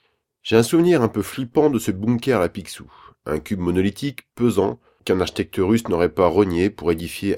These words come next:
un monument à la culture de masse. Mais moi, petit bonhomme de l'école primaire,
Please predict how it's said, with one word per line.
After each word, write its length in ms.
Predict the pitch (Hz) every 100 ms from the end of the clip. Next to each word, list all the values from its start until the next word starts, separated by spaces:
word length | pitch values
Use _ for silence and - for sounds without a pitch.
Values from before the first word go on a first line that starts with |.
| -
un 60 |
monument 520 | 82 98 90 95 101 - _ _
à 60 | 65
la 80 | 67
culture 380 | 73 71 90
de 100 | 67
masse. 540 | 58 69 - - - _ _ _ _ _ _ _
Mais 100 | 147
moi, 420 | 143 127 139 - _
petit 280 | - 120 117
bonhomme 340 | 92 95 101 98
de 60 |
l'école 260 | 85 87 80
primaire, 500 | - 120 127 139